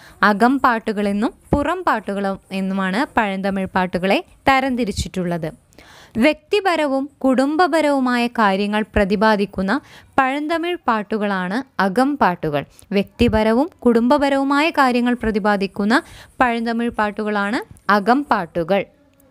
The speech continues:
യുദ്ധം, കച്ചവടം എന്നിവ പ്രതിപാദിക്കുന്ന പഴന്തമിഴ് പാട്ടുകളാണ് പുറം പാട്ടുകൾ.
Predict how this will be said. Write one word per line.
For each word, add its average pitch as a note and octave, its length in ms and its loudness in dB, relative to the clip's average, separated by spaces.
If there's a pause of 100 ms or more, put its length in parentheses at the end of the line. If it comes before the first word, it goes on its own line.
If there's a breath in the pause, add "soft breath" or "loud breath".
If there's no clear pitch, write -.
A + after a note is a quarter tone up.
(760 soft breath)
യുദ്ധം, B3+ 420 2 (280)
കച്ചവടം E4+ 640 2 (140)
എന്നിവ A#3+ 260 4 (100)
പ്രതിപാദിക്കുന്ന G#3+ 640 2 (100)
പഴന്തമിഴ് G3+ 520 0
പാട്ടുകളാണ് F#3+ 600 2 (140)
പുറം A3 320 0
പാട്ടുകൾ. F3+ 380 -2